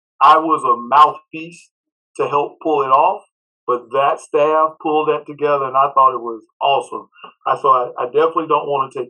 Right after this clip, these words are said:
any of the credit of putting it together. Um, but the idea of being disappointed that we weren't here in Tampa, and the idea of,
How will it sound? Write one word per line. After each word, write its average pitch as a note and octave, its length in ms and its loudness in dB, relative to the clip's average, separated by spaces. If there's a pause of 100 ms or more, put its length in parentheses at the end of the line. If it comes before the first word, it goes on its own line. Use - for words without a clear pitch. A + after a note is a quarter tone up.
any D#3 220 -8
of D#3 120 -8
the C#3+ 100 -8
credit C#3+ 400 -4
of - 160 -8 (140)
putting D#3 340 -4
it - 160 -12
together. B2 500 -10 (440)
Um, A#2 600 0 (840)
but - 300 2 (640)
the C#3+ 100 0
idea D#3 500 0
of B2+ 720 0
being D#3 260 -4
disappointed D#3 640 -4
that C#3 140 -4
we B2 100 -10
weren't D3+ 260 -2
here D#3+ 140 -6
in B2 180 -12
Tampa, E3 440 -2 (180)
and A#2 140 -14
the A2+ 120 -8
idea D3 460 -2
of, B2 640 -2